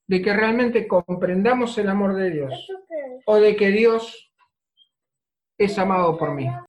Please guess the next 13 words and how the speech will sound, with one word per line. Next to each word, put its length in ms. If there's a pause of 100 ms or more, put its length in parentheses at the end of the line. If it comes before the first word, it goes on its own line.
(120)
Porque, 280
¿saben 300
una 220
cosa? 480 (800)
Si 220
yo 220
no 200
me 160
puedo 320
amar 360
a 80
mí 140
mismo, 600